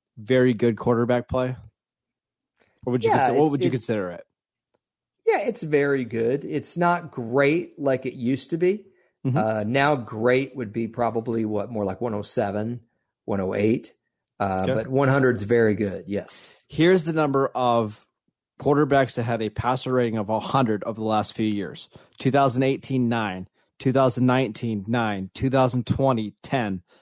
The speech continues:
Speaker 1: Two thousand twenty-one, eight. This year, five.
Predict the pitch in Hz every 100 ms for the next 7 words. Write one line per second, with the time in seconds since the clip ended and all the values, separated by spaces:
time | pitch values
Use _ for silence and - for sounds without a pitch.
0 | - - 135 139 127 120 - 131 131 127
1 | 117 120 120 123 - 131 131 135 _ _
2 | _ _ - 110 139 139 - 139 139 135
3 | _ _ _ _ _ _ _ 151 127 104
4 | -